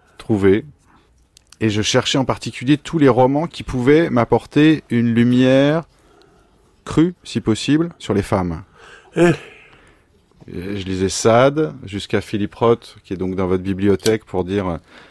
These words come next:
Speaker 1: sur la couverture de l'édition américaine de votre livre, euh, Woman, Femme, que si on veut passer du bon temps, on n'a qu'à lire Philippe Solers. Euh, je lisais Bukowski,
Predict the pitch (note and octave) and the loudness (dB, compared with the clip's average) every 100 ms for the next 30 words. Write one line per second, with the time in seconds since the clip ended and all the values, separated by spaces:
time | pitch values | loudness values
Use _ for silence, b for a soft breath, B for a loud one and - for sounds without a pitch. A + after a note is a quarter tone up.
0 | b b - F#2+ F#2+ B2 A#2+ G#2+ B2+ A2+ | b b -8 -6 -4 2 0 2 2 4
1 | G2+ G2+ G2 G#2+ G#2 G#2 G2 A2+ G2+ F#2+ | 2 0 -2 0 2 2 2 0 2 2
2 | G2 - G#2+ F#2 F2 F#2 A#2 B2 A#2+ G2+ | 0 0 0 2 2 2 2 2 0 -2
3 | E2+ _ - A#2+ A#2 F#2+ - b b b | -6 _ -4 0 0 0 -8 b b b
4 | b _ - G2 F#2+ - G#2+ A#2 A#2 G#2+ | b _ -6 -6 -4 -4 0 2 0 0
5 | C3 A2+ - B2 B2 A#2+ G#2 G#2+ A#2 A#2+ | -2 -2 -2 0 2 0 -2 -2 -2 0
6 | B2+ C3 _ _ _ G#2 G2+ A2+ G2+ G2+ | -2 -2 _ _ _ -4 -4 0 0 0
7 | - G2+ - A2+ C#3 E3+ - - - B | -2 -8 0 0 0 -6 -12 -20 -20 B
8 | B B B B B B B _ - A2 | B B B B B B B _ -10 0
9 | G#2+ G2+ G2+ G2 G#2+ G2 G2+ A2+ C3 - | 4 4 4 2 0 0 0 2 0 -2
10 | - E3 | -8 -6